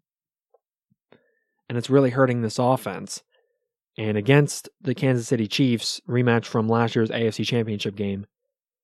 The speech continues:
the Patriots really only had a couple of trick plays that kept the game close. I mean, they were dead to rights in the third quarter, and the Chiefs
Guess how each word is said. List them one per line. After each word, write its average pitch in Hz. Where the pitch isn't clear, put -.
the 123
Patriots 139
really 147
only 135
had 131
a 131
couple 139
of 110
trick -
plays 107
that 127
kept -
the 143
game 131
close. -
I -
mean, 110
they 131
were 170
dead 135
to 117
rights 123
in 113
the 104
third 113
quarter, 127
and 110
the 104
Chiefs -